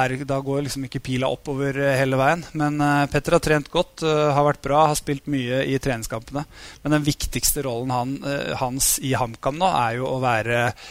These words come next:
et forbilde for de yngre spillere og, og hjelpe dem i, i hverdagen.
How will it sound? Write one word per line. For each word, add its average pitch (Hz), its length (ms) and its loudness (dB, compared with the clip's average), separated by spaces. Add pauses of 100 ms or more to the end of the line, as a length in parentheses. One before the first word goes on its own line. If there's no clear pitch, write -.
(120)
et - 140 -2
forbilde 117 540 -6
for 120 340 -6
de 123 180 -6
yngre 113 220 -8
spillere 123 420 -2
og, 131 300 -2 (260)
og 156 100 2
hjelpe 143 500 6
dem 151 360 0
i, 143 380 0
i - 20 2
hverdagen. 127 500 0